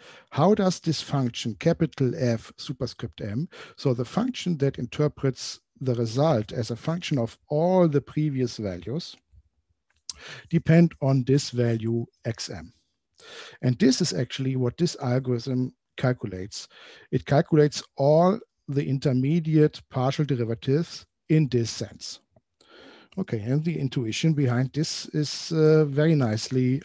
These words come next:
understood by looking at what you can do with a debugger by changing the previous values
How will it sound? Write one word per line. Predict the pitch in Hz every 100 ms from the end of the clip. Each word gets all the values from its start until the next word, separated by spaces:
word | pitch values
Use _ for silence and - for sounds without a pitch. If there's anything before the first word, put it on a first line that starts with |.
| -
understood | 123 123 - 127 -
by | 120
looking | 113 107 131 131 - -
at | 120
what | 117 -
you | 131
can | 147
do | 131
with | 127 117 117
a | 117 _ _ _
debugger | 151 117 98 131 262 _ _ _ - - - -
by | 139
changing | - - 139 127 120 143
the | 135
previous | 127 131 120 123 -
values | 110 90 110 131 -